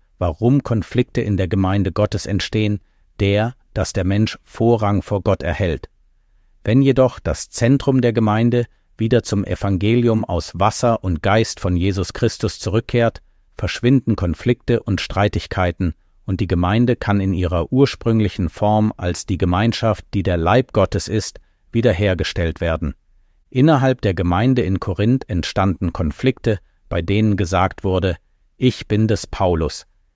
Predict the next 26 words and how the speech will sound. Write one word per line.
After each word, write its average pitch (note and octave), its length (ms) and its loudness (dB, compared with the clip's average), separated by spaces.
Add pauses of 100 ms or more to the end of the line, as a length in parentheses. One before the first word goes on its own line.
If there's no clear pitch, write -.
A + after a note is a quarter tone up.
ich - 280 -4
bin G#2+ 160 0
des F2+ 180 -2
Apollos, D#2 680 -2 (340)
ich - 260 -4
bin G2 160 2
des - 240 -4
Kephas G2+ 560 -2 (260)
und G#2+ 320 0
ich - 240 -6
bin F#2+ 180 -2
Christi.“ - 500 -6 (720)
Daraufhin G#2 640 0 (160)
fragt - 320 -2
Paulus F#2+ 400 0
entschieden, F2+ 540 0 (340)
„Ist - 220 -4
der - 100 0
Christus - 580 -4
zerteilt?“ F#2+ 600 0 (800)
Die G2 160 -4
Wurzel D#3+ 460 4
dieses A2+ 340 0
Konflikts - 580 -2
liegt F#2 240 -2
darin, F#2+ 460 2